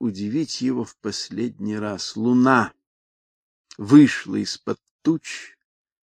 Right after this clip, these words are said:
осветив красноватым светом гибнущий город. Константин Александрович ахнул феерично. «Феерично!» бормотал он.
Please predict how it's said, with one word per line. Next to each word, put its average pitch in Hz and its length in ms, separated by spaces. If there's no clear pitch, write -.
осветив 117 580
красноватым 113 680
светом 113 640
гибнущий 104 720
город. 101 420
Константин 127 560
Александрович 135 480
ахнул 110 580
феерично. 110 880
«Феерично!» 139 1400
бормотал 104 800
он. 95 220